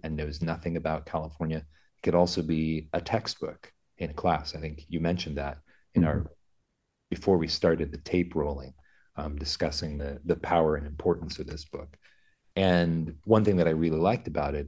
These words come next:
Speaker 1: is that Faragher gives primacy of place to a lot of voices that we don't usually hear in our standard narratives of California. And so that brings me to my third recommendation. I promise I'll stop with three.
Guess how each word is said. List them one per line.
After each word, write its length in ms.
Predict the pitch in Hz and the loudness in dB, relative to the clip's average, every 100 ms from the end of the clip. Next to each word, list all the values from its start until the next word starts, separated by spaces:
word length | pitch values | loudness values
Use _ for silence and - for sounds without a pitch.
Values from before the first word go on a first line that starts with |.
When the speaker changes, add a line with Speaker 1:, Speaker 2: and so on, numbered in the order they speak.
| - | -8
Speaker 1:
is 280 | 82 78 - | -8 -8 -6
that 280 | 76 71 73 _ _ _ _ _ _ _ | -4 -4 -8 _ _ _ _ _ _ _
Faragher 720 | - - 95 90 85 82 78 76 _ - | -4 4 6 4 2 0 -2 -8 _ -2
gives 260 | 85 76 | -2 -2
primacy 600 | - - 92 90 87 - 78 | -6 -4 0 2 0 -2 -6
of 180 | 73 | -8
place 480 | - - 78 80 - - _ _ - | -4 -2 0 -4 -10 -14 _ _ -8
to 240 | - 82 | 0 2
a 40 | 80 | 0
lot 460 | 85 82 85 87 | -2 0 2 4
of 120 | 87 85 | 2 2
voices 540 | 85 85 - 78 73 | 2 4 0 -6 -6
that 120 | - | -8
we 120 | 85 | -8
don't 360 | 85 98 90 82 | -4 0 0 0
usually 600 | 87 85 87 82 78 78 | -2 -2 -2 -2 -4 -4
hear 540 | 82 - 82 73 71 - _ _ _ | -6 -8 -10 -10 -12 -18 _ _ _
in 160 | 90 71 | -6 -4
our 140 | 73 | -4
standard 720 | - - 78 76 73 69 67 - _ _ - | -4 -4 -4 -4 -4 -4 -6 -14 _ _ -4
narratives 520 | 78 73 71 71 - | 0 0 -2 -6 -12
of 60 | - | -12
California. 540 | - 71 78 76 - - - - | -12 -10 -8 -8 -10 -20 -8 -4
And 120 | 85 | 4
so 120 | 104 | 8
that 260 | 120 123 101 | 8 6 4
brings 320 | 104 101 98 | 2 2 2
me 160 | 92 87 | 2 2
to 180 | - | -2
my 160 | 85 76 | -4 -4
third 380 | 76 - 107 95 | -2 2 4 4
recommendation. 760 | 90 90 87 85 85 82 - | 2 2 0 2 0 -2 -6
I 80 | 76 | -8
promise 380 | 78 82 82 80 | -6 -6 -4 -4
I'll 80 | 76 | -4
stop 320 | - 80 85 | -4 -4 -6
with 120 | 82 | -12
three. 480 | - 78 73 73 | -10 -6 -6 -6